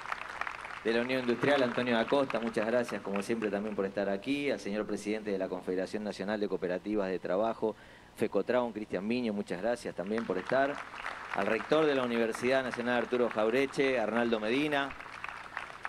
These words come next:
A funcionarios provinciales, municipales, concejales, consejeros escolares,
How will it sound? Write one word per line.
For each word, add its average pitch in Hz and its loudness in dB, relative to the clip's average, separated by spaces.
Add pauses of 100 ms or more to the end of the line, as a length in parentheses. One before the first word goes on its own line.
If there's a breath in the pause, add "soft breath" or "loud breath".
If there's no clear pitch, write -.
(480)
A 110 4
funcionarios 113 2
provinciales, 117 2
municipales, 127 -2
concejales, 120 0
consejeros 104 -4
escolares, 117 0